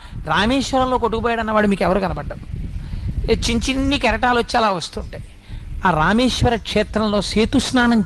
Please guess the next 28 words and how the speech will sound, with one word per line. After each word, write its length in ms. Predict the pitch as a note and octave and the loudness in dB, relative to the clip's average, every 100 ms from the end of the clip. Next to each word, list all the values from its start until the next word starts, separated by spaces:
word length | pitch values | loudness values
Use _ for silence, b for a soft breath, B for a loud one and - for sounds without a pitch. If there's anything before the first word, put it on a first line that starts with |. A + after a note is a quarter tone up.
| G#3 | 2
చేసి, 160 | D#3+ | 0
సముద్ర 360 | E3+ F#3 G3 A3+ | 0 -2 0 0
స్నానం 480 | - A#3 A3+ A3 E3+ | 0 2 4 4 2
చేసి, 340 | D#3 - E3 | 0 0 -2
మీరు 220 | E3+ F3+ | 0 0
రామేశ్వరం 680 | E3 E3+ A3+ G#3+ A3+ G#3 E3 | 0 2 2 2 0 2 2
గుళ్ళోకి 280 | G3 A#3+ G#3 | 4 4 2
వెడితే 440 | D#3 E3 D#3 E3+ B B B - | -2 2 2 2 B B B 2
ఎన్ని 340 | E3 G3 A3+ | 4 4 4
బావులు. 760 | E3+ G#3+ A3 G#3+ G#3 E3+ D3 - B B B B B B - - - | 4 4 4 4 4 4 2 -4 B B B B B B -10 -10 0
అయితే 400 | G3 G#3+ A#3 F#3+ | 2 4 4 4
మీరు 220 | G#3 A3 | 4 4
ఓ 60 | G#3+ | 4
రూపాయో 460 | G3+ G#3 A3+ A3+ A#3 | 4 2 2 2 4
రెండు 240 | A3 G#3+ | 2 2
రూపాయలో 320 | A3 A3+ A3+ | 2 2 2
ఎక్కువ 280 | G#3+ - A3+ | 2 2 0
ఇస్తే 460 | G#3+ - A3+ D#3+ - | 0 2 2 2 0
వాళ్ళు 200 | G#3 G#3+ | 2 2
కాస్త 260 | G#3+ G3 A3+ | 2 0 0
తలమించి 520 | G#3+ G3 G#3+ A3 A3+ | 2 4 4 2 0
పోస్తారు, 600 | F#3+ F#3+ - G#3 D#3+ C#3+ - | 0 0 2 2 2 2 0
లేకపోతే 460 | F3 G3 G3+ A3+ | 0 0 -4 -2
ఇలా 100 | F#3 | 0
కొడతారు, 760 | F3 F#3 G3+ - B2 - - E3 | 0 0 2 0 -2 -8 -10 -4
గుళ్ళకి 320 | G3+ C4 G#3+ | 0 0 0
తగులుతాయి 400 | E3+ D#3+ C#3 B2+ | 0 -2 -4 -2
నీళ్లు. 300 | D#3 D3+ | 2 2